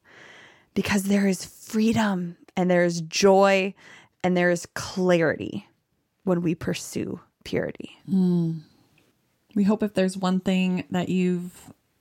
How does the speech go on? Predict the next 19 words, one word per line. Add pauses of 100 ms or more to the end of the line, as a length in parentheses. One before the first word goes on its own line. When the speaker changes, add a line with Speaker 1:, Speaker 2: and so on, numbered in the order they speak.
(600)
Speaker 2:
gotten
out
of (720)
this
podcast (1000)
would (480)
be
a
deeper (240)
longing (560)
for
intimacy (1120)
with
the
God
who
created
it
all.